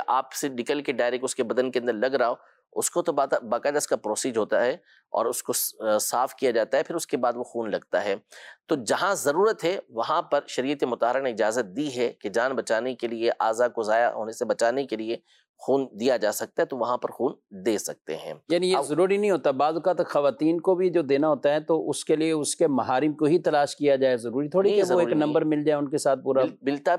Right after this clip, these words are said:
Speaker 1: ملے گا بھی نہیں اور یہ ضروری بھی نہیں ہے، اور بلکہ ضروری کیا ہوتا ہی نہیں ہے۔
Speaker 2: ہوتا ہی نہیں۔
Speaker 1: کہ یہ خون ڈائریکٹ لگے گا ہی نہیں، یہ تو باقاعدہ
Speaker 2: چینج ہو جاتا ہوگا۔
Speaker 1: چینج ہوتا ہے۔
Speaker 2: ہوں۔
Speaker 1: یہی طریقہ کار ہے اس کا۔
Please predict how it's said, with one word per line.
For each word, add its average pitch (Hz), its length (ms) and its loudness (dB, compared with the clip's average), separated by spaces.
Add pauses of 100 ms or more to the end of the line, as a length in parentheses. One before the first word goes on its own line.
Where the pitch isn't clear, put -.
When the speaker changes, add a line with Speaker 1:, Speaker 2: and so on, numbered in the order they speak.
Speaker 1:
ملے 120 320 0
گا 156 80 4
بھی 156 140 -2
نہیں 160 120 -6 (100)
اور 139 120 2
یہ 143 140 -4
ضروری 127 440 0
بھی 151 100 0
نہیں 139 320 -4
ہے، 156 60 -2
اور - 280 -4 (340)
بلکہ 127 240 0
ضروری 135 300 2
کیا 156 120 0
ہوتا 117 320 0
ہی 160 140 0
نہیں 104 220 -4
ہے۔ 87 60 -14
Speaker 2:
ہوتا 123 280 -2
ہی 117 80 -4
نہیں۔ 98 300 -14
Speaker 1:
کہ 135 60 -4
یہ 135 120 -4
خون 156 300 -2
ڈائریکٹ 120 340 0
لگے 123 340 0
گا 156 60 4
ہی 139 80 0
نہیں، 101 280 -4
یہ 120 140 0
تو 175 140 0
باقاعدہ 139 520 0
Speaker 2:
چینج 190 100 2
ہو 165 80 6
جاتا 131 260 0
ہوگا۔ 107 100 -2
Speaker 1:
چینج 175 180 2
ہوتا 120 280 2
ہے۔ 104 60 -6
Speaker 2:
ہوں۔ 110 280 -10 (320)
Speaker 1:
یہی 147 280 0
طریقہ 139 300 -2
کار 107 260 0
ہے 98 120 -8
اس 90 120 -6
کا۔ - 140 -14